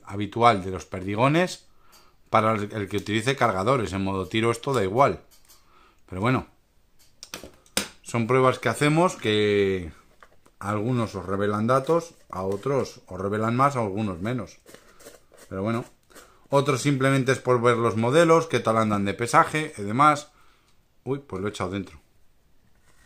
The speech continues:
Para que os deis cuenta cómo. No puede ser, no puede ser, no puede ser. Espero que sea este. Con que salga uno de cero noventa y uno nos conformamos.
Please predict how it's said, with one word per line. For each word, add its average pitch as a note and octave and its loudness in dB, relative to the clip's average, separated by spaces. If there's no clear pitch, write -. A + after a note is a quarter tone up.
Para F2+ -14
que F#2 -10
os F#2 -10
deis G#2 -10
cuenta G#2 -8
cómo. F#2 -6
No F#2+ -10
puede F2+ -12
ser, - -12
no G2 -12
puede F#2+ -14
ser, E2+ -12
no F2+ -16
puede D#2+ -20
ser. - -20
Espero F#2+ -10
que F2 -14
sea E2 -12
este. - -20
Con F#2+ -10
que E2 -12
salga G#2+ -4
uno A2 0
de G2+ -4
cero G#2+ -4
noventa G2+ -2
y G2+ -2
uno A#2 -4
nos G2 -6
conformamos. F2+ -8